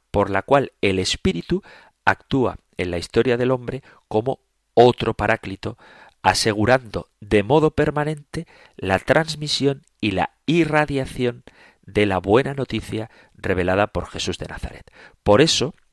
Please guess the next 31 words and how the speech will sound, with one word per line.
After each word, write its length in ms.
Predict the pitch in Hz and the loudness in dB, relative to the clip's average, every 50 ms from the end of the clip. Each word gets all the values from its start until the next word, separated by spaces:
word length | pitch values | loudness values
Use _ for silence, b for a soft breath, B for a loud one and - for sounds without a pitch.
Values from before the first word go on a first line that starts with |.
| - _ - | -20 _ -14
resplandece 920 | 95 98 104 101 - - - - 98 90 90 92 92 151 165 - - 98 | -6 0 0 0 0 0 -2 -2 -4 -4 -2 2 2 2 2 0 -2 -6
la 140 | 92 90 87 | -4 -4 -4
gloria 320 | 87 98 110 110 113 107 | -2 -2 -2 0 0 -2
de 120 | 104 107 - | -2 -4 -6
Cristo 380 | - 110 113 - - - 123 | -8 -8 -8 -8 -2 0 0
en 80 | 117 104 | 0 0
el 140 | 95 90 90 | -2 -6 -6
Espíritu 520 | 87 - - - 117 117 117 - - 113 | -6 -8 -6 -6 -6 -6 -6 -4 -6 -4
Santo 320 | - - 117 120 113 113 - | -2 -2 -4 -4 -6 -8 -6
Paráclito, 600 | - 104 110 113 - - - - - - - B B B B B B B B - | -4 -4 -4 -6 -10 -12 -18 -16 -14 -14 -16 B B B B B B B B -8
que 240 | - 104 101 - _ - | -4 -4 -4 -2 _ 2
en 180 | 113 107 101 | 2 2 2
el 200 | 104 104 107 104 | 2 0 0 -2
misterio 640 | 107 110 104 - - - 160 175 165 135 95 95 - - _ | -4 -6 -6 -6 -4 0 0 0 0 -2 -4 -6 -6 -6 _
y 120 | - 107 98 | -2 0 0
en 100 | 95 95 | 0 0
la 80 | 92 | 0
actividad 440 | 90 - - - 98 95 92 110 131 | -2 -4 -4 -8 -6 -2 -2 -2 0
de 100 | 147 143 | 0 -2
la 80 | 151 147 | -4 -4
Iglesia 520 | 143 151 165 160 - - - 143 160 - B B B B B B - | -4 -2 -2 -4 -2 -2 -4 -6 -6 -6 B B B B B B 0
continúa 640 | - 110 104 104 - 110 110 127 151 139 110 - _ _ _ - | 2 2 2 0 -2 -6 -4 -2 -2 -2 -2 -4 _ _ _ -6
incesantemente 1300 | 131 120 110 110 - - 107 107 - - 147 156 151 - - 156 147 147 139 135 _ - - 151 151 b b b b b b | -6 -6 -6 -6 -6 -2 -2 -2 0 0 -2 -4 -4 -4 -4 -4 -4 -4 -8 -10 _ -8 -8 -8 -8 b b b b b b
la 180 | - 95 90 | -6 -6 -6
presencia 640 | - 90 90 - - 123 131 127 - - 143 151 - _ _ - | -4 -4 -6 -4 -4 -6 -6 -6 -6 -6 -6 -6 -6 _ _ -8
histórica 760 | 117 113 110 - - - - 156 160 139 110 - - 92 87 | -6 -6 -4 -4 -6 0 4 6 6 6 4 -2 -8 -10 -8
del 140 | 87 87 87 | -8 -8 -8
Redentor 480 | - 95 87 90 90 92 - - 120 - | -8 -8 -8 -8 -10 -8 -4 -4 -4 -4
sobre 300 | - - 101 92 87 87 | -4 -8 -8 -8 -8 -8
la 120 | 87 - | -8 -6
tierra 400 | - 123 135 139 - - 76 | -4 -2 -2 -2 -2 -6 -8